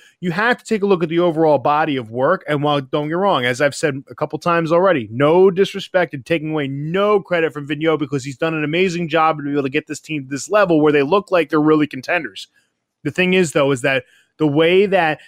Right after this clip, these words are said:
a team like Columbus that was supposed to take a, quite a few steps back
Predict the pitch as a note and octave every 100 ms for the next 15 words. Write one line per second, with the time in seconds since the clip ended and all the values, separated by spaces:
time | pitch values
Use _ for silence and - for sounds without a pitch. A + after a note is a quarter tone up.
0 | - D3+ - F#3+ G3 F#3 D#3 - _ C#3+
1 | D3+ D3+ C3+ _ _ _ _ - D#3+ F#3
2 | F#3 D3+ D3+ C#3+ C#3+ - C#3 E3+ G3+ -
3 | - E3 C3 - - G3 A#3 G#3 G#3+ G#3+
4 | - G3 - F3 F#3 G#3+ -